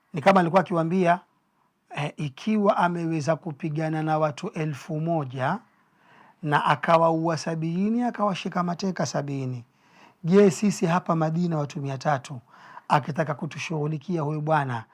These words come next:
ni dakika ngapi? Abdullah ibn Ubay ibn Salul akawaamrisha wafuasi wake wote,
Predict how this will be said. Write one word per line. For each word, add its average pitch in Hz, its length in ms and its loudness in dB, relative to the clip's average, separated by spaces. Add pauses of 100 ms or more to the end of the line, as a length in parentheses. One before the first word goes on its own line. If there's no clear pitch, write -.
(240)
ni 160 100 0
dakika 131 420 -2
ngapi? 120 320 -4 (1160)
Abdullah 143 600 4
ibn 160 180 -2
Ubay 170 300 -2
ibn 156 200 -4
Salul 208 500 -2 (440)
akawaamrisha 147 960 2
wafuasi 139 540 -8
wake 165 380 0
wote, 180 640 0